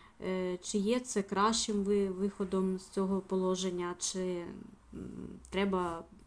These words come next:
залишатися в Україні. Тобто такий, м,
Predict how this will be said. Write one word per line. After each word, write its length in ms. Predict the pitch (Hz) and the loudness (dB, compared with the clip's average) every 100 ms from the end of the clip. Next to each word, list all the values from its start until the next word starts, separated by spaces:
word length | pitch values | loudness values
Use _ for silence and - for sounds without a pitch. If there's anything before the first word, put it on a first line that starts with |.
| - | -20
залишатися 680 | 180 180 180 196 185 180 180 | -8 -6 0 0 0 -4 -6
в 80 | 170 | -8
Україні. 680 | - 175 180 226 233 214 208 - - - - - - - - _ - - - | -8 -6 -2 0 2 0 -2 -14 -20 -18 -20 -20 -20 -20 -20 _ -20 -20 0
Тобто 400 | 240 247 - 208 | 0 4 10 10
такий, 540 | 208 208 233 233 202 - | 10 2 6 6 6 2
м, 380 | 185 180 170 | 0 0 -4